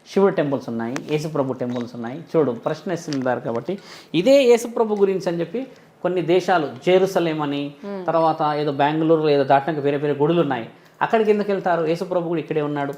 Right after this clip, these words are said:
Speaker 1: అల్లా కూడా ఇక్కడే ఉన్నాడు, ఈ హైదరాబాద్లో ఉన్నాడు మసీద్ రూపంలో. మక్కా మసీదు అలాంటి పెద్ద పెద్ద వాటికి ఎందుకు వెళ్ళాలి? హజ్ అని వెళ్తారు, ఎందుకు వెళ్ళాలి అక్కడికి అని అంటే పుణ్యాత్ముల చేత పుణ్య కార్యక్రమాలకై అది పవిత్రంగా శుద్ధి చేయబడిన స్థలాలు కాబట్టి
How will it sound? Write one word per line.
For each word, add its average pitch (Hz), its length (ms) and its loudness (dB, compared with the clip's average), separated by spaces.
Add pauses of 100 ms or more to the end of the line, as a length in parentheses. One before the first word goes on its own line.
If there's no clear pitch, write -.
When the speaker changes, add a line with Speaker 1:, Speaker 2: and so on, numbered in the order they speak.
(120)
Speaker 1:
అల్లా 190 320 2
కూడా 214 200 0
ఇక్కడే 190 300 -6
ఉన్నాడు, 147 540 -8
ఈ 135 100 -4 (280)
హైదరాబాద్లో 131 560 -4
ఉన్నాడు 131 260 -6
మసీద్ 120 340 -8
రూపంలో. 113 380 -10
మక్కా 127 380 -6
మసీదు 113 480 -10
అలాంటి 139 480 -8
పెద్ద 160 240 -8
పెద్ద 175 160 -4
వాటికి 160 240 -2
ఎందుకు 156 180 -6
వెళ్ళాలి? 139 300 -6 (560)
హజ్ 170 200 2
అని 160 120 2
వెళ్తారు, 131 380 -4 (480)
ఎందుకు 196 240 -2
వెళ్ళాలి 160 320 -4
అక్కడికి 135 300 -12
అని 120 100 -12
అంటే 151 280 -14 (640)
పుణ్యాత్ముల 254 540 0 (140)
చేత 156 180 -2
పుణ్య 226 340 -2
కార్యక్రమాలకై 185 880 0
అది 202 160 0
పవిత్రంగా 214 640 0
శుద్ధి 180 380 -6 (100)
చేయబడిన 160 480 -4
స్థలాలు 165 540 -4
కాబట్టి 120 640 -8